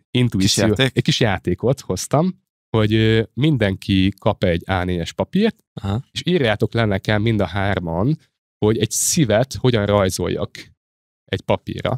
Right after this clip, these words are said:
Speaker 3: Jézus.
Speaker 1: És közben
Speaker 3: De
Speaker 1: narráljátok,
Speaker 3: szavakkal
Speaker 1: igen,
Speaker 3: kellene leírni, ugye?
Speaker 1: igen, de közben narráljátok, hogy hogyan gondolkoztok, mert ugye ezt nem fogják látni a, azok, akik hallgatnak minket, és én is fogom narrálni,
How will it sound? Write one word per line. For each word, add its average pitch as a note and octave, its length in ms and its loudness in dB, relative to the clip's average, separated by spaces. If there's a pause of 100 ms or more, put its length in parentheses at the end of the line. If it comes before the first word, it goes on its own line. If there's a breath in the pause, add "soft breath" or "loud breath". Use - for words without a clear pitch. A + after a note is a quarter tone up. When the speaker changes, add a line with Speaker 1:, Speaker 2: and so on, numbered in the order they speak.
Speaker 3:
Jézus. F2+ 580 0
Speaker 1:
És G#2 140 0
közben D3+ 360 -2
Speaker 3:
De D3 80 0
Speaker 1:
narráljátok, B2+ 540 2
Speaker 3:
szavakkal F#2+ 180 2
Speaker 1:
igen, G2+ 200 -10
Speaker 3:
kellene G2 300 0
leírni, F#2+ 300 2
ugye? G2 160 0
Speaker 1:
igen, C3+ 140 2
de C#3 100 2
közben C#3+ 260 0
narráljátok, B2 580 2
hogy A2 100 2
hogyan A2 220 4
gondolkoztok, G2+ 720 0
mert A2+ 140 2
ugye A2+ 100 2
ezt - 140 -6
nem C3 140 0
fogják A2+ 320 0
látni F#2+ 540 0
a, F2+ 160 0
azok, G2 260 -2
akik F#2 320 -4
hallgatnak F#2 580 -2
minket, G#2 400 0
és C#3 120 0
én D3 100 2
is A#2 100 -2
fogom A2 200 0
narrálni, A2 720 2